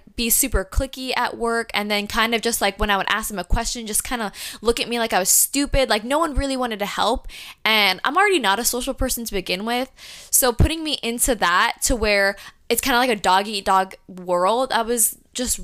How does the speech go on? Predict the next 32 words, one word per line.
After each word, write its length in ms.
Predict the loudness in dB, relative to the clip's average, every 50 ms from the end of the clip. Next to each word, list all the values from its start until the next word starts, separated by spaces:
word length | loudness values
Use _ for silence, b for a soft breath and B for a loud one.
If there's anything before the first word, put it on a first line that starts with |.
| -6
really 340 | -4 -2 0 0 0 0 0
turned 240 | 0 0 0 2 2
off 180 | 0 0 0 0
by 140 | 0 2 4
it. 140 | 2 2 0
And 100 | -2 -4 0
everything 440 | 0 2 2 0 -2 -4 -6 -4 -2
was 140 | 0 0 0
about 280 | 2 2 2 2 2
money, 480 | 0 0 0 0 0 0 0 -2 -2 -4 B B B B B
everything 300 | -2 -2 -2 -2 -4 -6
was 160 | -6 -4 -2
about 240 | 0 0 0 0 2
sales, 480 | 0 2 2 2 0 0 0 0 0 0
nothing 280 | -2 -2 -4 -4 -6 -6
was 120 | -6 -4
about 220 | -4 -2 -4 -4 -4
the 60 | -6 -4 -2
artistry 460 | -2 0 0 -2 -2 -2 -2 -2 -2
of 120 | -2 0 2
it. 220 | 2 2 2 2 -2 B B B B B B
And 160 | -4 -2 0 0
so 480 | 2 2 2 2 2 2 0 -2 -4 B B B B B B B B B
while 380 | 0 2 4 4 6 4 4 2
I 120 | 2 0
did 360 | 0 -2 -2 -2 0 0 0 0 0
end 160 | -2 -2 -2
up 80 | 0 -2
learning 440 | -2 -2 -2 -6 -6 -6 -8 -8 -8
a 60 | -6
lot, 500 | -4 -2 0 0 0 0 0 0 -2 -6 _ -4
and 480 | -2 -2 0 0 0 -2 -4 -6 -8